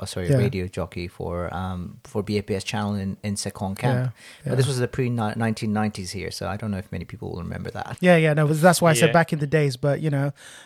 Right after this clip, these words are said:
Speaker 2: I mean, the, some of the genes have sprinkled on, right? So
Speaker 1: <laughs> Uh, I, I believe my dad's, uh, saving grace, one of his saving graces was his ability to communicate, and I'm glad that I got some of
Speaker 2: Yeah.
Speaker 1: that.
Speaker 3: That's good. I mean,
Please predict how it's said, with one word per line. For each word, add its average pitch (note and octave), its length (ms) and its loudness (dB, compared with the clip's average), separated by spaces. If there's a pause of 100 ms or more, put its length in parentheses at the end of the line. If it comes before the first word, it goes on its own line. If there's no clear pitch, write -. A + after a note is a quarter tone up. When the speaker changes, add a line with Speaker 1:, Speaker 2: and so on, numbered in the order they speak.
(120)
Speaker 2:
I D#3+ 40 -2
mean, D#3+ 200 2
the, D#3+ 80 -4
some A#3 160 6
of C4+ 60 4
the G3+ 80 6
genes D#3+ 400 4
have D3 100 2
sprinkled D3+ 420 -2
on, F3+ 220 2
right? G#3 360 0
So F3 360 0
Speaker 1:
<laughs> - 60 -20 (280)
Uh, C#3+ 300 6
I, D3+ 280 4
I - 20 8
believe D#3 320 2
my C3+ 160 2
dad's, B2 420 2
uh, A2+ 320 2
saving B2+ 460 0
grace, A#2 320 0
one C3 100 0
of A#2+ 60 2
his G#2+ 80 0
saving A2+ 260 2
graces G2+ 320 -2
was B2 300 2
his A#2+ 100 -4
ability G#2 320 -2
to - 80 -12
communicate, G2 580 -8
and G#2+ 160 -2
I'm G2+ 120 -2
glad F#2 240 -4
that F2 120 -6
I F2 140 -8 (240)
got - 220 -8
some C#3 200 -4
of B2+ 80 4
Speaker 2:
Yeah. B2+ 60 4
Speaker 1:
that. B2+ 80 4
Speaker 3:
That's A2 160 0
good. A2+ 180 -4 (160)
I - 80 4
mean, E3 300 6